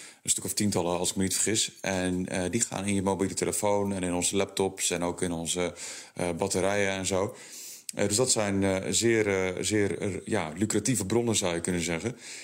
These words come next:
En uiteraard, eh, wil de Europese Unie minder afhankelijk zijn van China, wat dus, ja,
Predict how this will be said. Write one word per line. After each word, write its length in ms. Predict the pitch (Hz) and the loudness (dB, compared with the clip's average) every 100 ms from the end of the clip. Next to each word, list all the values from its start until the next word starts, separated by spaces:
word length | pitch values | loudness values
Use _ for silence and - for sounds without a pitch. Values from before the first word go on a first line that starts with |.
| - - | -18 -4
En 200 | 104 101 | -2 0
uiteraard, 520 | 104 98 110 110 - - | 0 2 2 0 -2 0
eh, 220 | 95 92 | 0 2
wil 160 | 92 107 | 2 2
de 100 | 101 | 4
Europese 420 | 98 98 95 95 | 2 2 0 0
Unie 200 | 98 101 | 2 2
minder 360 | 101 131 117 - | 4 2 2 -2
afhankelijk 440 | - 135 113 92 | -2 -4 -2 0
zijn 280 | 104 85 82 | 0 0 -2
van 200 | 87 82 | 0 0
China, 460 | - 95 85 - - | 0 2 -2 -2 -6
wat 160 | 92 92 | -4 0
dus, 180 | 90 | 0
ja, 240 | 98 95 | 2 0